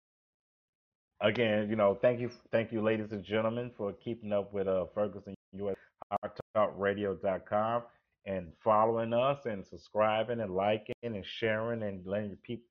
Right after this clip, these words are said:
your friends and your family and your folks and everybody out there in the world know about us.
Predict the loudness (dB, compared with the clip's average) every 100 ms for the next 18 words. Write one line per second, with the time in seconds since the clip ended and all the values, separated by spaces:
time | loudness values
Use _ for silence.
0 | -14 -14 -10 -6 -4 -4 -6 -8 -6 -6
1 | -4 -6 -10 -8 -4 -4 -6 _ -12 -10
2 | -14 _ _ _ _ _ -2 0 4 4
3 | 2 0 -4 -4 -4 -4 -4 -2 -2 -2
4 | -4 -6 -8